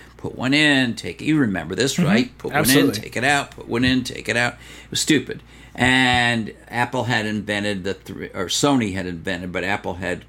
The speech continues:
Speaker 1: popularized the three and a half inch floppy and all that, but it was still too little. And so that was his argument. Not <laughs> unlike the, the,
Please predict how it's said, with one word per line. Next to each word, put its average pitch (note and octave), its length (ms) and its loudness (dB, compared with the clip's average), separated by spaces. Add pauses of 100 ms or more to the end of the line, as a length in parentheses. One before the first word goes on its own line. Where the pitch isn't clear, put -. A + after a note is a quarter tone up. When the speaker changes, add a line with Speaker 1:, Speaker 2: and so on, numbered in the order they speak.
(200)
Speaker 1:
popularized F2 760 -4
the - 40 -20
three F#2 260 -8
and F2 80 -6
a F#2+ 40 -6
half F2+ 300 -8
inch E2+ 260 -8
floppy F2+ 600 -8
and E2+ 200 -10 (120)
all E2+ 120 -10
that, F#2 140 -6
but G2+ 80 -6
it G#2+ 40 -6
was G#2 120 -8
still A#2 200 -4
too G2 200 -8
little. D#2 320 -8 (560)
And A#2 560 0 (220)
so - 140 -2
that C#3+ 160 2
was D3 120 0
his A#2+ 160 0
argument. F2 440 -4 (840)
Not D#3 440 2
<laughs> - 40 -14
unlike C3+ 720 -2 (520)
the, F2 140 -4 (120)
the, G2 580 0